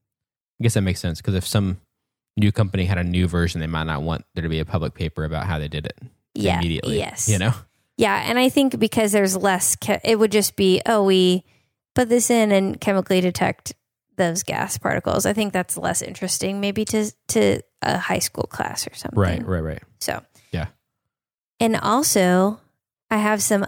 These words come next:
Speaker 2: other adaptations of the breathalyzer that are being worked on that I'll share with you after you teach it back to me.
Speaker 1: Okay.
Speaker 2: Those
Speaker 1: This
Speaker 2: are your fun facts for this week.
Speaker 1: Okay, sweet. This is gonna be a little tough for me, I think, but
Speaker 2: Yes,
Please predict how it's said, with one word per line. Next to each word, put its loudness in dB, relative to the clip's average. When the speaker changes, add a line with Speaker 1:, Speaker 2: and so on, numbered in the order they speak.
Speaker 2:
other 4
adaptations -2
of -2
the 4
breathalyzer 0
that 4
are 2
being 0
worked 0
on -2
that 4
I'll 4
share 2
with 0
you 2
after -6
you -2
teach -6
it -4
back -2
to -4
me. 0
Speaker 1:
Okay. 0
Speaker 2:
Those 4
Speaker 1:
This 2
Speaker 2:
are 4
your 4
fun 2
facts 0
for 2
this 2
week. 0
Speaker 1:
Okay, -2
sweet. -2
This -2
is -6
gonna 2
be 2
a 2
little 0
tough -4
for -8
me, -2
I -6
think, -10
but -4
Speaker 2:
Yes, 2